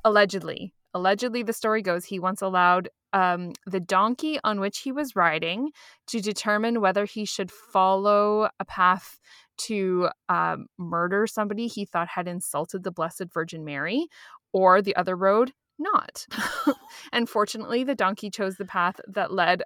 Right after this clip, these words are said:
away from the insulter. And I'm going to assume this happened before he really started to develop his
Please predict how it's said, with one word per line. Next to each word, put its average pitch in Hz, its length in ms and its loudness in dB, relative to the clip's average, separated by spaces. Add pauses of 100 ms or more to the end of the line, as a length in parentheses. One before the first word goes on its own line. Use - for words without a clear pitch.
away 226 460 4
from 247 240 -2
the 185 240 -6
insulter. 240 840 0 (440)
And 214 380 2 (120)
I'm 208 160 -2
going 240 200 4
to 262 120 -4
assume 233 300 -2
this 233 140 0
happened 233 460 2
before 202 760 -4
he 320 180 -10
really 330 280 -6
started 311 380 -4
to 277 100 -6
develop 262 400 0 (100)
his 262 120 -2